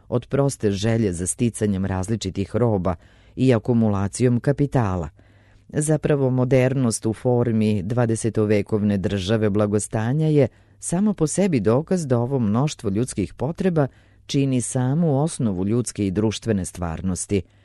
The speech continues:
I iz ovog saznanja treba da crpimo inspiraciju. Samoodređenje, komunalna solidarnost i umetničko izražavanje moraju ponovo da postanu centralne teme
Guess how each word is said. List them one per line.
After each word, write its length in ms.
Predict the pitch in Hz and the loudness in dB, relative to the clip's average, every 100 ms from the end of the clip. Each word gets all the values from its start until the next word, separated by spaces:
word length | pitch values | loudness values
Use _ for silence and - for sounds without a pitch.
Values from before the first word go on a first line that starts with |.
| _ - - | _ -20 -2
I 200 | 143 135 | 2 2
iz 180 | 127 123 | 2 2
ovog 320 | 123 127 - | 0 -2 -2
saznanja 760 | 127 117 113 101 110 151 180 156 - | -2 0 0 2 2 2 0 -4 -6
treba 280 | 95 104 | -4 0
da 100 | 147 | 2
crpimo 520 | 107 110 101 107 101 92 | 2 0 -2 0 0 0
inspiraciju. 920 | 90 - 107 90 82 - 107 95 90 - _ _ _ - _ - | -4 -2 -2 -2 -6 -4 0 0 -2 -10 _ _ _ -20 _ -10
Samoodređenje, 1120 | - 190 196 185 156 151 139 143 147 180 208 | -2 2 2 2 2 2 4 4 4 2 2
komunalna 720 | - 143 117 107 92 95 104 | 0 0 2 0 0 -2 -2
solidarnost 880 | - 101 98 98 104 139 156 113 - | 0 0 0 0 0 0 -2 -2 0
i 80 | 107 | 0
umetničko 580 | 107 107 - 101 - | 2 0 -2 -2 -2
izražavanje 840 | 101 92 85 78 90 107 151 175 147 - _ _ | -2 -2 -4 -4 -4 -2 2 2 2 -2 _ _
moraju 460 | - 92 98 156 127 | -6 -2 2 2 2
ponovo 380 | 120 113 98 92 | 0 -2 0 -2
da 100 | 98 | -2
postanu 500 | 98 104 - 117 95 | -2 -4 0 0 0
centralne 680 | - 131 156 170 165 139 | 0 0 0 0 0 0
teme 420 | 131 143 143 143 | 2 2 4 2